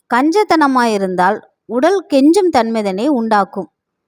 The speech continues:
அதற்கு உதாரணமாக விளங்கியவன் கந்தவேல்.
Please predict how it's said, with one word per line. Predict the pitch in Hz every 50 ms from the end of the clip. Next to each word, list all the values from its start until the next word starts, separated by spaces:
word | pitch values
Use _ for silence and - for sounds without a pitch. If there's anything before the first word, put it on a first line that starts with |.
| _ _ _ _ _ _ _ _ _ _ _ _ _ _ _ _ _ _ _ _ _ _ _ _ _ -
அதற்கு | - 226 254 262 277 262 262 - 262 262
உதாரணமாக | 247 247 240 269 302 320 320 302 269 240 214 202 202 220 240
விளங்கியவன் | 233 220 214 220 226 220 208 196 180 190 233 294 294
கந்தவேல். | - 202 190 202 202 196 185 170 156